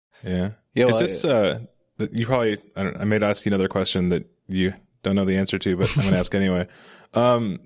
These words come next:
Speaker 1: is this the sort of thing that just scales purely as a factor of, like, the number of bodies involved? Like, I know that, um, for a few projects that I've read about where they have, like, a huge engineering task,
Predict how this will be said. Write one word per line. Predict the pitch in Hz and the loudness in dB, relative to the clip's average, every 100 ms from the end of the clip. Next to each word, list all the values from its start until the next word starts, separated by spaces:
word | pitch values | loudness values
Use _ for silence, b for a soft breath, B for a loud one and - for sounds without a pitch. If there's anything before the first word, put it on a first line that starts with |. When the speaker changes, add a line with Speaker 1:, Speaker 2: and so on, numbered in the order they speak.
| - | -4
Speaker 1:
is | 110 | -2
this | 139 - | 0 0
the | |
sort | 147 143 | 0 0
of | 127 | 0
thing | 123 110 | 0 0
that | - | -2
just | - 101 | 0 0
scales | - 104 95 98 92 - - - _ _ _ - | 2 2 2 2 0 0 -2 -4 _ _ _ -14
purely | - 110 107 107 101 | -2 0 2 2 0
as | 101 | 0
a | |
factor | - 107 98 - 104 92 | -2 -2 -2 -2 -2 0
of, | - 90 85 - - _ _ _ - | 0 -2 -4 -10 -20 _ _ _ -16
like, | 85 98 - 95 | -4 -4 -2 -2
the | |
number | 98 95 98 | -2 0 0
of | 87 | 0
bodies | 90 85 98 | 0 0 -2
involved? | 107 101 101 117 | -2 0 0 0
Like, | 113 107 | -2 0
I | |
know | 110 113 | 0 2
that, | 110 - b b b b b - | 0 -4 b b b b b -2
um, | 104 98 92 85 | 0 2 0 -4
for | 85 117 | -2 -2
a | 101 - - - | -2 -6 -16 -16
few | - 117 110 | -2 0 0
projects | 117 98 98 95 | -2 0 0 -2
that | - 95 | -2 -2
I've | 87 90 - | -2 -4 -8
read | 92 98 | -2 0
about | 98 92 90 | 0 0 0
where | 92 90 | 0 0
they | 90 | 0
have, | 92 92 | 0 -2
like, | 92 92 | -2 -2
a | |
huge | 87 - 110 101 - | -4 0 0 0 0
engineering | 98 92 95 87 | 0 2 0 0
task, | 87 98 82 - - | -2 -4 -4 -6 -8